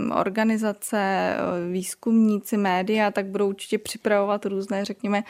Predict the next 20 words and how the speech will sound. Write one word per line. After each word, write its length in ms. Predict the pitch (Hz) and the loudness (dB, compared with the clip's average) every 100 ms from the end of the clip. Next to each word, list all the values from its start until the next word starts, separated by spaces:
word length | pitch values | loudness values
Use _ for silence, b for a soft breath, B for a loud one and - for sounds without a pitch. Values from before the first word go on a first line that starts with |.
| B B - | B B -6
shrnutí 540 | - 190 226 226 - 220 | 0 4 6 6 4 0
toho, 220 | 214 208 | 0 -4
co 120 | - | -6
se 140 | - 220 | -4 -2
podařilo 440 | 208 202 208 208 | 0 0 0 0
a 80 | 208 | 0
nepodařilo. 600 | 208 - 202 202 202 180 | 0 -2 -2 0 0 0
Takže 220 | 180 196 | -2 -6
skutečně 480 | 202 - 196 - 214 | -8 -8 -8 -6 -4
v 40 | |
zájmu 380 | 202 202 190 196 | 0 0 2 0
té 160 | 202 202 | 0 0
Evropské 460 | 196 190 - 220 | 0 -2 -4 -6
komise, 400 | 220 196 196 - | -2 -2 0 0
aby 240 | - 196 190 | 0 0 0
tady, 300 | 196 196 196 B B B - | 0 2 0 B B B -2
eh, 380 | 208 208 202 196 | 2 4 4 2
se 160 | 196 208 | 2 2
na 120 | 196 | 2
ní 360 | 196 202 202 | 4 2 2